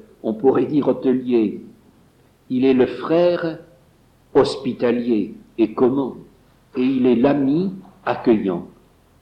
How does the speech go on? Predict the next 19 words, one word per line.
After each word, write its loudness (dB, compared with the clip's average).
Père, 2
Fils, -4
Esprit, -4
tout -10
entier -4
se -10
révèle 0
ainsi. -8
Car 0
en 2
effet, -2
en 6
lui-même, 0
je -4
dirais 0
dans 0
son -4
mystère 0
trinitaire, -2